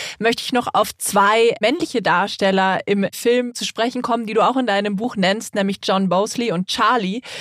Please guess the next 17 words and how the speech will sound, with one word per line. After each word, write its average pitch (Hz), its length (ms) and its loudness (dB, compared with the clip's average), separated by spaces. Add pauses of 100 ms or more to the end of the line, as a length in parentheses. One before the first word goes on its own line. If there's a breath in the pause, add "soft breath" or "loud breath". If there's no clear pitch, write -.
(260 loud breath)
Die 269 160 2
haben 277 220 2
auch 285 320 2 (180)
noch 220 380 0
quasi 240 500 2
eine 226 200 0
Rolle. 226 360 2
Welche 220 280 0
Rolle 233 280 0
kommt 226 340 -4
den 254 280 0
beiden 202 320 0
denn 202 160 0
in 196 120 -4
deinem 202 260 0
Vergleich 190 640 -2
zu? 247 340 -2